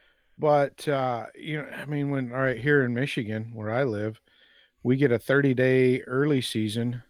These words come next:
starts September first, goes to the thirtieth, five birds. After that, the limit drops to three,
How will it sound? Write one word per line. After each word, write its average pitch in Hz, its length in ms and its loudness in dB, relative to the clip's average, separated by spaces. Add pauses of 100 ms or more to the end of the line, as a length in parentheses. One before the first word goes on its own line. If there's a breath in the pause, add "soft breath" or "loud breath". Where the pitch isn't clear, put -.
starts - 320 -4
September 120 340 -4
first, 117 360 -6
goes 113 200 -2
to 117 80 -2
the 107 80 -2
thirtieth, 117 400 -2
five 113 300 -4
birds. 113 400 -2 (640)
After 131 300 0
that, 131 520 4
the 120 80 -2
limit 123 300 -2
drops 120 320 -2
to - 100 -12
three, 123 640 -2